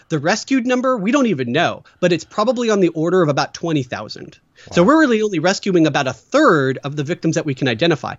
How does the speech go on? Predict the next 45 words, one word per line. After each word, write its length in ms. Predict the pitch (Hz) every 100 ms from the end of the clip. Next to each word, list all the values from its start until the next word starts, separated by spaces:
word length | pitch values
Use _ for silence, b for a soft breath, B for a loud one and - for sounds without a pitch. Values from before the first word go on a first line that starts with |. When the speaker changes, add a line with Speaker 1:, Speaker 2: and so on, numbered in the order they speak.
| B B
Speaker 1:
So 140 | -
really, 280 | 170 320 311
we're 120 | 220
only 140 | 208 185
pulling 340 | - 214 190
twenty 340 | - 190 240
thousand 440 | 220 185 196 185 156
people 340 | 185 185 147 131
out 140 | 147
of 100 | 147
trafficking 720 | - 139 147 180 208 226 233 220 b _ _
out 180 | 165 175
of 220 | 175 139 - _
somewhere 440 | - - 196 214 190
between, 800 | 170 - 165 165 156 143 135 123
you 120 | 165
know, 100 | 151
twenty 500 | 120 - 165 175 165
and 100 | 147
forty-five 560 | - 156 151 143 147 143
million 380 | 131 143 135 127
people. 380 | 123 131 - - _ _ _ _ _ B B
So 100 | 180
we're 80 | 247
doing 520 | 269 196 147 127 127
nothing. 400 | 151 147 165 143
Lit-, 240 | 143 180 202
literally, 540 | 160 185 208 220 214
the 100 | 185
world 220 | 156 170
is 80 | 156
doing 240 | 160 147 127
nothing 280 | 127 131
about 180 | 120 107
this 140 | 110 -
problem. 340 | 101 - - _ _ B B B -
Um, 460 | 170 156 139 135
that 220 | 143 156
is 100 | 160
what's, 220 | 143 131 -
that's 240 | 139 -
what 120 | 143
we 100 | 127
know. 180 | 110 - _ _ _ _ _ - -
Um, 340 | 165 147 127